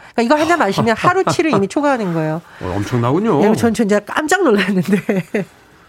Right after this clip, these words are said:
Speaker 1: 이번 조사에서 그럼 가장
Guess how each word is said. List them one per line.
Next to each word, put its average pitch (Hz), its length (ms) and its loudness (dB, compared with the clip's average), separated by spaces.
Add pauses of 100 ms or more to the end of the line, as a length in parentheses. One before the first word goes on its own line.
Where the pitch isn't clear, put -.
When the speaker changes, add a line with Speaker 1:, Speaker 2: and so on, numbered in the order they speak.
(440)
Speaker 1:
이번 247 280 2
조사에서 247 480 2
그럼 208 420 2
가장 349 720 0